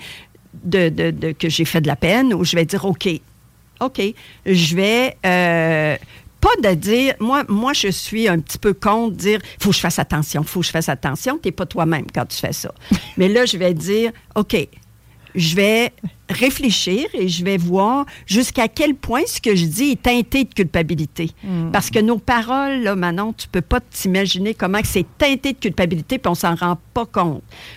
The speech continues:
Speaker 1: Moi, ça
Speaker 2: Mm.
Speaker 1: fait dix ans que je travaille là-dessus et je vois, là, je le vois rapidement, puis quelqu'un me dit, « Ben non. »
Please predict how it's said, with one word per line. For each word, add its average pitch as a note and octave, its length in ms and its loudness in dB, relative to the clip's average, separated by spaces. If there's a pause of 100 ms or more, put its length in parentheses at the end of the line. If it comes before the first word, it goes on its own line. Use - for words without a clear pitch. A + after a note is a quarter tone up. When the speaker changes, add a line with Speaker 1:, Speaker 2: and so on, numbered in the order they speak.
Speaker 1:
Moi, C4 160 2
ça F#3+ 140 4
Speaker 2:
Mm. F3 120 6
Speaker 1:
fait G3+ 140 4
dix G3+ 320 -2
ans A3 160 0
que - 100 -8
je E3+ 80 -2
travaille D#3+ 280 -2
là-dessus D#3+ 500 -6 (680)
et B3 380 2 (240)
je F3 260 4
vois, F#3+ 500 2
là, C4 140 4
je A#3 120 2
le F3 100 4
vois E3+ 240 2 (200)
rapidement, G#3 600 0 (300)
puis - 100 -6
quelqu'un G#3 340 0
me F#3 60 0
dit, « D3+ 120 -6
Ben D#3+ 220 0
non. » D3+ 200 -4